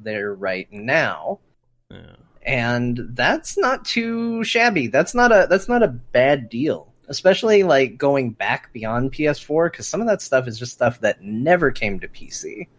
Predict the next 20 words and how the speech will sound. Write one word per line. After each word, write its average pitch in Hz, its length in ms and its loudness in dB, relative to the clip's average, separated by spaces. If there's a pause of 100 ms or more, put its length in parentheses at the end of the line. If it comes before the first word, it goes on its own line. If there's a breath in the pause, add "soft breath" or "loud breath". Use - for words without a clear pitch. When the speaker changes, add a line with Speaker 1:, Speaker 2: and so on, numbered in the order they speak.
(160)
Speaker 2:
I 101 180 -8 (120)
guess. 160 520 -4 (160)
So 113 460 -2 (100)
the 101 240 -6
second - 400 -6
question 92 360 -4
I - 40 -8
have 90 220 -6
is, 92 140 -8
I 123 140 0
have 131 220 2
a, 107 280 2
um, 92 280 -10 (760 soft breath)
a 104 60 -4
Windows 117 600 0
<laughs> - 80 -12
controller. 135 600 2
You 113 80 -6
know, 107 140 -2
when 98 240 -6